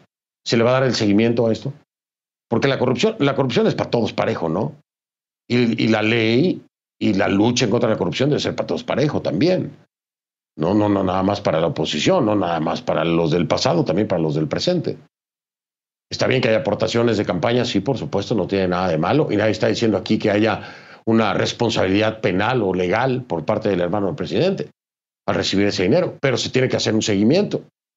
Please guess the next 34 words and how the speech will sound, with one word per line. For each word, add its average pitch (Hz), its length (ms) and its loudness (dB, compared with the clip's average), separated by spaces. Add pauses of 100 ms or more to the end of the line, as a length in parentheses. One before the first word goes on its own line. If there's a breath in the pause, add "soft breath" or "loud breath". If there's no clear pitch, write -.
(240)
¿Por 147 220 2
qué 175 120 0
se 156 140 0
tiene 170 160 2
que 143 80 2
hacer 135 140 0
un 113 60 2
seguimiento 151 460 2
de 147 100 4
ese 147 140 2
video 151 420 4
donde 135 240 2
se 123 140 2
ve 139 220 4
que 143 100 0
se 127 100 0
le 123 80 4
está 113 160 2
entregando 135 460 2
dinero 131 240 4
al 143 80 2
hermano 131 280 2
del 131 80 2
presidente? 143 460 2 (600 loud breath)
Pues 123 120 2
porque 120 240 0
primero 156 240 2
hay 190 80 2
que 131 100 2
ver 135 100 4
dónde 131 200 4
viene 107 160 2
el 101 100 2
dinero. 147 320 2